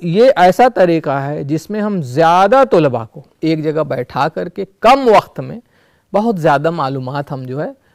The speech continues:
दे सकते हैं। तो चूँकि इस फ़लसफ़े में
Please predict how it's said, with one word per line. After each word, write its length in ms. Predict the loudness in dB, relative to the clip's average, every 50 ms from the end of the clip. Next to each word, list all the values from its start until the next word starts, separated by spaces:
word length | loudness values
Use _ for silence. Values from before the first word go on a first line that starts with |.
| _ _ -12
दे 200 | -6 -4 -4 -4
सकते 360 | -4 -10 -16 _ _ _ -18
हैं। 220 | -16 -16 -18 -20 _ _ _ _ _ -10
तो 100 | -10 -10
चूँकि 460 | -6 -8 -10 -6 -4 -4 -2 -2 -2 -4 -8 _ -2 0
इस 180 | 0 0 0
फ़लसफ़े 560 | 0 -2 -2 -2 -2 -6 -6 -4 -4 -4 -2
में 420 | -2 -4 -4 -4 -6 -6 -8 -10